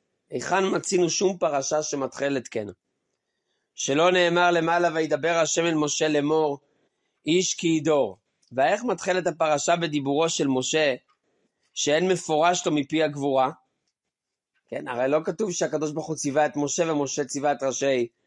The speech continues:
את ראשי המטות, לא מצאנו דבר כזה, וזאת תשובתי, לא הבאתי עוד תשובתו, אני רק הבאתי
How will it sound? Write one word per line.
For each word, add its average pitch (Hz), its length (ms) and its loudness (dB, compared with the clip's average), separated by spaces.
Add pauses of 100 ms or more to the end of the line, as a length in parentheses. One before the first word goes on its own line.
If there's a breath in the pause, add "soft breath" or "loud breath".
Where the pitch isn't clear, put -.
(500)
את - 100 -10
ראשי 131 260 0
המטות, 143 460 2
לא 170 100 0
מצאנו 151 400 0
דבר 131 360 0
כזה, 165 400 -2 (920)
וזאת 147 320 0
תשובתי, 160 680 0 (140)
לא 151 180 4
הבאתי 139 320 0
עוד 120 80 -2
תשובתו, 139 640 0
אני 127 140 -2 (300)
רק 139 280 -2
הבאתי 123 460 -2